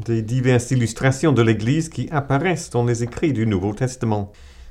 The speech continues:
Pouvez-vous à présent nous en présenter une liste ?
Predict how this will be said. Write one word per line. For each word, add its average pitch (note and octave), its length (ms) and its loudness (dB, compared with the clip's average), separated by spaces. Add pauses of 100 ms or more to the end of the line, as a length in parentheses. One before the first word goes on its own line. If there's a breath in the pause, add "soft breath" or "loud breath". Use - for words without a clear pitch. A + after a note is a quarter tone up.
(160 soft breath)
Pouvez-vous G#2 680 2
à G#2+ 80 4
présent B2 380 4
nous A#2+ 200 4
en A2+ 80 4
présenter A#2 480 2
une C3 160 4
liste ? F3 420 -4